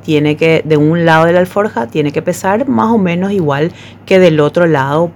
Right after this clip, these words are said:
para no desequilibrar. Pero cuando queremos transferir esto a lo que es una relación de pareja, un, un, un matrimonio, ¿cuáles son las cosas que pueden desestabilizar a la pareja?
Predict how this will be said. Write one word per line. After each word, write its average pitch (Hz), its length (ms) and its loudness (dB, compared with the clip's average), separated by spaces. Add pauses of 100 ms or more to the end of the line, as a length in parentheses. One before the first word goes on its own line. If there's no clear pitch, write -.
para 165 280 2
no 156 220 0
desequilibrar. 165 880 -2 (800)
Pero 208 140 0
cuando 214 220 4
queremos 220 240 2
transferir 226 440 0
esto 165 400 0
a 160 60 -4
lo 165 160 -2
que 151 160 0
es - 380 -6
una 160 180 2
relación 165 440 0
de 165 100 0
pareja, 147 560 2
un, 139 100 -2
un, 151 300 0
un 151 180 2
matrimonio, 156 840 2 (640)
¿cuáles 285 260 4
son 196 240 0
las 214 140 -2
cosas 175 300 -2
que 214 100 -2
pueden 165 380 0
desestabilizar 185 1000 0
a 151 60 0
la 165 160 2
pareja? 117 480 -8